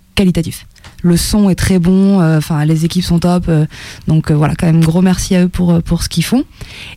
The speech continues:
Et oui, cette scène, ok, elle est petite, et on sentait que pour ton jeu de scène, pour tes mouvements, c'était limitant, forcément. Mais on a pris quand même une grosse claque, hein. Je pense qu'on peut clairement le dire. Euh, le live était vraiment de qualité, et on sent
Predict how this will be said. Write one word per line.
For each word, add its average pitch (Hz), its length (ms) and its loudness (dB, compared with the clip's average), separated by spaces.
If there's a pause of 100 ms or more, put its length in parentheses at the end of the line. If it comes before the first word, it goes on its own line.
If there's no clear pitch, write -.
Et 190 100 2
oui, 202 280 2
cette - 220 -4
scène, 165 140 2
ok, 147 140 -2
elle 127 120 0
est 143 60 -2
petite, 180 420 0
et 151 100 0
on 151 80 2
sentait 151 320 0
que 180 60 -8
pour - 180 -4
ton 165 120 2
jeu 160 120 4
de 160 60 -6
scène, 175 240 2
pour - 140 -4
tes 170 80 2
mouvements, 165 280 2
c'était 165 220 -2
limitant, 151 380 2 (200)
forcément. 160 540 0 (340)
Mais 160 220 4
on 147 100 2
a 135 80 0
pris - 120 -2
quand 165 80 -4
même 151 100 0
une 147 60 2
grosse 143 240 0
claque, 143 260 -2
hein. - 60 -12 (120)
Je - 80 -12
pense 175 160 -4
qu'on 160 100 -4
peut 156 120 -2
clairement 170 300 2
le 165 80 4
dire. 185 280 0 (380)
Euh, 165 180 2
le 156 120 2
live 170 260 2
était 151 220 0
vraiment 170 720 2
de 180 60 0
qualité, 180 600 2
et 156 60 2
on 151 160 2
sent 180 240 0